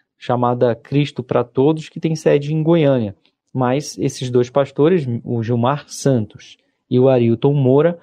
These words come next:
atuavam no país todo, rodavam o, o país ao lado do ministro, distribuindo verbas, e, segundo os prefeitos, denunciaram ao Estadão e já, é, corroboraram isso para, ah, o Senado Federal.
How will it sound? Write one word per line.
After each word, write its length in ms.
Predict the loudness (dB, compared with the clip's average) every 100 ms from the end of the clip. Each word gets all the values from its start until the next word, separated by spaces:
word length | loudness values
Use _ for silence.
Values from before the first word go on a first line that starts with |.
| _ _
atuavam 520 | -4 2 2 2 0
no 100 | 0
país 320 | 0 0 -2
todo, 260 | 0 0 0
rodavam 640 | 0 0 2 0 0 -4 -6 _ _ _
o, 560 | -14 -12 -12 -16 -16 -20
o 60 | -16
país 380 | -4 -2 -2 -2
ao 100 | 0
lado 240 | 2 0 0
do 140 | -2
ministro, 460 | 0 0 -2 -4 -8
distribuindo 600 | -8 -4 -4 -4 -6 -6
verbas, 520 | -4 -4 -2 -4 -6 _ -2
e, 80 | 0
segundo 420 | 2 2 2 0
os 100 | -4
prefeitos, 520 | -2 -2 0 -2 -2
denunciaram 760 | 0 0 0 0 0 2 -2 -6 _ _ _
ao 220 | 0 0
Estadão 580 | 0 -2 2 2 2 -2 -12 _
e 100 | -6
já, 420 | -2 0 0 -2 -6
é, 240 | -4 -4
corroboraram 800 | -2 0 2 2 4 4 2 -2
isso 300 | -2 -4 -10 _ _ _ _ _
para, 460 | 0 2 0 -4 -10 _ _
ah, 240 | -4 -4
o 100 | -4
Senado 440 | -2 -2 0 -2 0
Federal. 560 | 0 2 2 0 -4